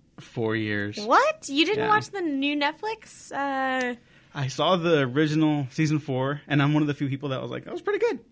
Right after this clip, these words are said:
Speaker 2: They added new material. They add new stuff to it. I think you
Speaker 1: Mm.
Speaker 2: should watch the fifth.
Speaker 1: All right, maybe. I don't know. I,
Speaker 2: I
Speaker 1: I
Speaker 2: l-, you know what? Um,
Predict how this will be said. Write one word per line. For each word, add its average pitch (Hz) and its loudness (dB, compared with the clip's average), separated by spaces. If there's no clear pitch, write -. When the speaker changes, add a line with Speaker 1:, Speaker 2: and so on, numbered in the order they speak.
Speaker 2:
They 262 0
added 339 2
new 339 0
material. 277 -2
They 233 -2
add 254 4
new 254 -2
stuff 214 -6
to 196 -8
it. 160 -4
I 202 -8
think 208 -6
you 214 -2
Speaker 1:
Mm. 208 -6
Speaker 2:
should 190 -4
watch 175 -6
the - -16
fifth. - -14
Speaker 1:
All - -6
right, - -6
maybe. 131 2
I 117 4
don't 104 -2
know. 104 -4
I, 101 -4
Speaker 2:
I - 0
Speaker 1:
I 214 -2
Speaker 2:
l-, - -6
you 240 -4
know 247 0
what? 226 -2
Um, 190 -6